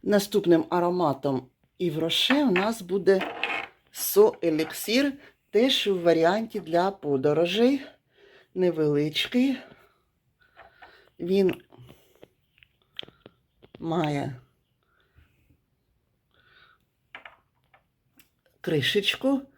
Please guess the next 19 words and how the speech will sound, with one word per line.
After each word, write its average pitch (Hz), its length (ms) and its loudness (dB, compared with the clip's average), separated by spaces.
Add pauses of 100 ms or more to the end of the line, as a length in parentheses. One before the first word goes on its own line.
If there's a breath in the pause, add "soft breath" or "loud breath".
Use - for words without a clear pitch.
(320 soft breath)
звичайну, 208 760 0
яка 185 400 0
стримує 151 800 -2 (260 loud breath)
вихід 160 560 -4 (360)
аромату, 180 680 2
і - 220 -4
цією 185 340 0
ж - 100 -8
кришечкою 226 640 -2
можна 170 360 0
наносити 190 720 -2 (540 loud breath)
аромат 175 580 0
на 170 500 -2
шкіру. 151 760 -2 (1500 loud breath)
Що 202 280 4
стосовно 180 680 0
аромату 156 640 0
Со - 360 -2
Еліксір 196 800 -2